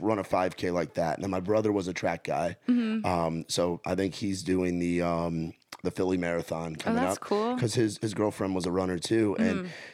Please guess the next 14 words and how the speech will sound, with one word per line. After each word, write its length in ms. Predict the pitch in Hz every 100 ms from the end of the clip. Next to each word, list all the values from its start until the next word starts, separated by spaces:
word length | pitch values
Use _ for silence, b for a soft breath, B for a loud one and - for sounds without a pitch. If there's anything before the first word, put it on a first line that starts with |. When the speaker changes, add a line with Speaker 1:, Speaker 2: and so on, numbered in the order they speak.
| B
Speaker 1:
she 140 | 123
was 140 | 113 120
like, 140 | 110
"Yeah, 160 | 170 190
I'm 80 | 156
doing 240 | 151 175 156
it," 120 | 135
and, 340 | 127 110 -
um, 380 | 120 110 110 107 -
and 120 | 110
he, 140 | 101
like, 140 | - 104
he 80 | 107
was 260 | 95 -